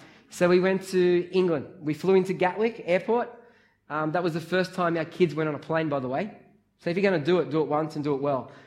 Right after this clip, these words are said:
Twenty-two hours, first, first flight. Awesome, good start. And I flying on the plane, landed at Gatwick, went to London, and we walked around there for nine days. We got a car, drove up to Liverpool and up to Scotland, where we spent a week,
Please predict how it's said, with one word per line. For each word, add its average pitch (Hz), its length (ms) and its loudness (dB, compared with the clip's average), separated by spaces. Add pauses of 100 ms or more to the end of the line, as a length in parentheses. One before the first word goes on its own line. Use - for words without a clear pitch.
(120)
Twenty-two 165 440 0
hours, 160 320 -2
first, 156 360 -4
first 165 260 -2
flight. 165 300 0 (400)
Awesome, 180 380 0
good 160 160 -4
start. 185 320 0 (1160)
And 160 100 2
I 165 80 6
flying 202 240 6
on 196 60 2
the 185 60 0
plane, 196 380 0
landed 175 220 0
at 151 60 -8
Gatwick, 170 400 -4
went 175 160 -2
to 170 100 -4
London, 160 720 -2
and 147 100 -4
we 151 120 -2
walked 170 240 0
around 156 100 0
there 160 160 0
for 160 140 -6
nine 147 480 -2
days. 147 480 -4
We 143 100 -4
got 143 140 0
a - 20 -14
car, 165 420 -4 (600)
drove 160 260 2
up - 280 -2
to 151 80 -2
Liverpool 170 580 0
and 156 80 -2
up 160 140 -6
to 143 40 -16
Scotland, 170 540 0
where 151 100 0
we 147 80 -2
spent 156 260 -6
a 151 60 -2
week, 156 400 -6